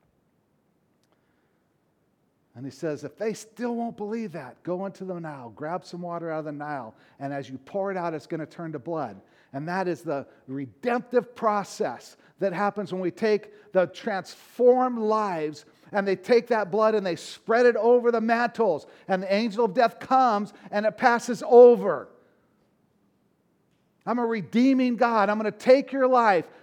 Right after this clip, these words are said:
your life that is hopelessly lost, and I'm gonna redeem it. And the blood of Christ that was poured out for us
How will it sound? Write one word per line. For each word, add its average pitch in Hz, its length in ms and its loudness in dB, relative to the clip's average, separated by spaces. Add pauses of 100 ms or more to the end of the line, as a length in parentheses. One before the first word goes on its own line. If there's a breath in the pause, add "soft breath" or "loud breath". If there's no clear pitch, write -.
your 208 120 4
life 240 380 4
that 226 140 4
is 196 100 0
hopelessly 277 640 6
lost, 220 440 4 (180 loud breath)
and 233 140 2
I'm 262 100 2
gonna 262 160 0
redeem 262 580 2
it. 180 160 -2 (220 loud breath)
And 208 140 0
the 208 80 8
blood 226 260 6
of 269 160 4
Christ 269 460 4
that 240 100 0
was 202 140 -2
poured 247 340 2
out 262 220 2
for 240 100 4
us 214 160 0